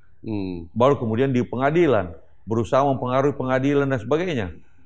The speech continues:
Speaker 2: Nah, kalau secara hukum, kalau pengadilan murni secara hukum,
Speaker 1: Hmm.
Speaker 2: nggak ada kansnya,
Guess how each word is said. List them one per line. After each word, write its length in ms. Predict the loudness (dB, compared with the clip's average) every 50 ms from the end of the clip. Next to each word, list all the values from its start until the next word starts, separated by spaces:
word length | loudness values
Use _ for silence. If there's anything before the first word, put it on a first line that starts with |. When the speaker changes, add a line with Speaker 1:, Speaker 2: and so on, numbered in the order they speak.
| -20 -14 -6
Speaker 2:
Nah, 240 | -4 -4 -4 -4 -6 -12 -20 -20 -20 -20 -20 -20 -20 -10 0
kalau 560 | 4 6 6 8 8 6 6 6 2 -2 -8 -14 -16 -20 -20 -18 -4
secara 320 | -2 -2 2 4 4 4 6
hukum, 640 | 6 6 4 4 2 2 2 2 2 2 -2 -6 -12 -10
kalau 320 | 0 2 4 4 4 4 2
pengadilan 880 | -2 -2 0 0 2 2 2 4 4 6 6 4 4 0 -4 -6 -10 -14 -20 -20 -20 -18 -6 0
murni 560 | 2 4 6 6 6 4 4 4 4 2 2
secara 400 | 2 0 2 4 4 4 6 6
hukum, 400 | 4 4 4 2 0 0 0 -4
Speaker 1:
Hmm. 240 | -10 -14 -14 -14 -4
Speaker 2:
nggak 200 | -2 0 2 4 2 2
ada 140 | 2 0 -2
kansnya, 640 | -2 -4 -4 -6 -6 -6 -10 -12 -12 -10 -10 -10 -10